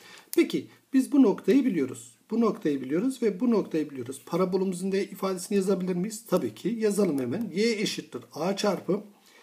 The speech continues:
Eksi altı ise ne diyoruz? X artı altı diyoruz arkadaşlar. Çarpı x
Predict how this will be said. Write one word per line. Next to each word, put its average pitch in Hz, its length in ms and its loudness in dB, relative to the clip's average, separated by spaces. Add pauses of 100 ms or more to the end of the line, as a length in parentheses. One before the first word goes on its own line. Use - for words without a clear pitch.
(280)
Eksi 220 280 6
altı 247 300 6
ise 254 240 2
ne 269 120 4
diyoruz? 196 400 -2
X 170 300 -4
artı 151 340 -6
altı 147 340 -8
diyoruz 123 300 -6
arkadaşlar. 131 680 -12
Çarpı 196 540 -2 (380)
x 180 260 -4